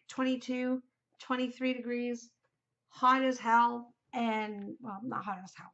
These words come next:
but it was quite warm. When you're working, it's warm. And, uh, and now, I mean, overnight, we're hitting, like, three or four degrees. If it's any colder, it's gonna snow, which somebody said we're supposed to be getting some snow.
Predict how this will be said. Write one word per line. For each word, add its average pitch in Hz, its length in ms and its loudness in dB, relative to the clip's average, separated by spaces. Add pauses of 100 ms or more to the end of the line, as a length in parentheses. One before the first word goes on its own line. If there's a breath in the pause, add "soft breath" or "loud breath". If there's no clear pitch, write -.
but - 80 -16 (100)
it 349 140 -2
was 302 160 0
quite 262 240 2
warm. 233 340 -6 (460 loud breath)
When 262 160 6
you're 254 120 8
working, 214 680 2
it's 226 200 -8
warm. 208 260 -14 (1120 soft breath)
And, 247 540 6
uh, 220 400 6 (1500)
and 262 160 6
now, 262 640 4
I 233 40 -4
mean, 240 280 -2
overnight, 277 540 2
we're 254 140 0
hitting, 277 240 2
like, 220 160 0 (140)
three 254 160 4
or 254 80 4
four 233 180 -4
degrees. 202 640 -10 (1120)
If 240 100 -6
it's 254 120 -2
any 262 180 2
colder, 262 320 0
it's 254 160 -10
gonna 240 200 -4
snow, 226 420 -4
which 220 360 -6
somebody 233 380 -4
said 226 340 -4
we're 196 100 -12
supposed - 320 -10
to - 60 -20
be 208 80 -14
getting 180 260 -10
some 180 220 -12
snow. - 300 -18